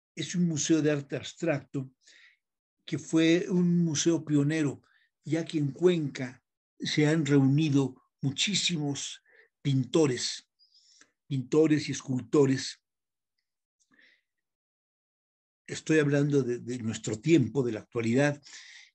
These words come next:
y ellos fueron los que promovieron y patrocinaron la creación de este museo, donde hay mucha escultura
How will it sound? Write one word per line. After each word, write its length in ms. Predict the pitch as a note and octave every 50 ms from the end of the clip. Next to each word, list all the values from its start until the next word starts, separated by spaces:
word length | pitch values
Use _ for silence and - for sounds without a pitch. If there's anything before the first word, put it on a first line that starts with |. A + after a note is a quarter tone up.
| _ _ _ _ _ -
y 200 | - E3 E3 F#3
ellos 480 | F#3 D3+ F3+ F3+ C#3+ - - - _ _ _ _ -
fueron 460 | - - E3 F3+ F3 D#3+ E3 D3 C#3+
los 160 | C3+ C3 -
que 180 | - - A2+ - - _ _ _ _ _ _ _ _ _
promovieron 840 | - D3 C#3 C3+ C3 C3 C3 C3+ E3 E3+ D#3+ D#3 D3 D3 C#3+ C#3 - _ _ _ _ _ _ -
y 80 | C#3+ -
patrocinaron 1080 | - - C3 - - C#3 B2+ B2+ - C#3 B2+ C3 D3 D#3 D3+ D3 C#3+ D3 C#3 C3+ - _ - - - _ _ -
la 180 | C3 B2 A2 -
creación 640 | - C3 B2+ A#2+ - - - E3+ E3 D#3+ D#3+ D3+
de 120 | C#3 C#3+ C#3+
este 380 | C#3 - - - C#3+ C3 B2+
museo, 640 | B2+ A#2 B2 B2 B2 - - D#3+ C#3+ C#3 C#3+ C#3 - _ _ _ - - - - _ _ _
donde 300 | - C3+ B2+ B2+ D3 C#3+
hay 80 | C#3+
mucha 380 | C#3 C#3+ E3 G3+ G3+ - - G3+
escultura 760 | - - - D3+ C3+ - - - D#3 D#3 C#3+ C#3 C3+ C3 -